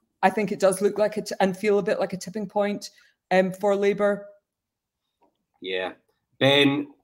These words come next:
Speaker 2: we've mentioned, uh, or, or we, we focused on the winners so far. Let's talk about the losers, the S N P. I mean, there's no two ways about it. It was a catastrophic, disastrous night for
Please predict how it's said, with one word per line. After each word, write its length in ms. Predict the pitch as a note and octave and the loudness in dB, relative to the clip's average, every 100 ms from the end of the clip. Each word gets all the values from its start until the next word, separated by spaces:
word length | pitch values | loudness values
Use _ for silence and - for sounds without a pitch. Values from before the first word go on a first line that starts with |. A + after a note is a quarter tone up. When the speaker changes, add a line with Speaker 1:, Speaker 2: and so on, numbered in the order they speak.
| _ | _
Speaker 2:
we've 400 | A#2 B2+ B2 - - | -4 -2 -2 -6 -4
mentioned, 540 | C3 D#3 D#3 D3 B2+ B2+ - | 4 4 4 2 2 0 -6
uh, 540 | A#2+ A2+ A2 G#2+ G#2 F#2 - - | -6 -2 -2 -2 -4 -8 -14 -20
or, 360 | F#2+ G2 G#2 G2+ | -18 -12 -10 -6
or 60 | G2+ | -4
we, 180 | G2+ | -2
we 160 | G2+ G2+ | -2 -6
focused 360 | - C3+ A#2+ A#2+ | -6 -6 -4 -2
on 120 | G2+ | 0
the 60 | |
winners 640 | G2 C3 B2+ F#2+ - - - _ | 6 8 8 6 0 -8 -12 _
so 240 | - A#2 | -4 -4
far. 420 | G#2 G#2+ G#2 G#2 - _ _ - | -2 2 2 2 -2 _ _ -12
Let's 160 | A#2+ | -6
talk 240 | - C3 B2+ | 2 2 2
about 180 | A#2 G#2 | -2 -2
the 80 | |
losers, 600 | G#2 B2 C3+ B2 F2 - - - - - F#2+ | 2 4 6 4 2 -2 -8 -10 -20 -14 -6
the 180 | A2+ | 2
S 160 | A2+ - | 2 2
N 200 | A2+ G2+ - | 0 0 2
P. 400 | B2 A2+ G2 - _ _ _ - | 4 4 2 -4 _ _ _ -4
I 40 | |
mean, 300 | A#2+ A#2+ G#2+ - | 0 0 -2 -8
there's 120 | G#2+ C#3 | 2 6
no 100 | D#3 | 6
two 240 | - C#3 | 8 6
ways 200 | B2+ A2 | 6 4
about 260 | G#2 A#2 A#2 | 4 4 4
it. 220 | A2+ G2+ G2 | 0 -4 -6
It 160 | A2+ A2 | -8 -4
was 220 | A2+ A2+ | -2 0
a 140 | G#2 | 0
catastrophic, 920 | G#2 B2+ B2 A2 - - G#2 G2+ G2+ G2+ | 0 0 0 -4 -6 -2 -4 -4 -8 -8
disastrous 640 | F#2+ G#2 G2+ G2+ G2+ F#2 G2 | -4 0 0 -2 -10 -10 -8
night 280 | G2 F#2 - | -8 -10 -14
for 220 | - F#2 | -10 -10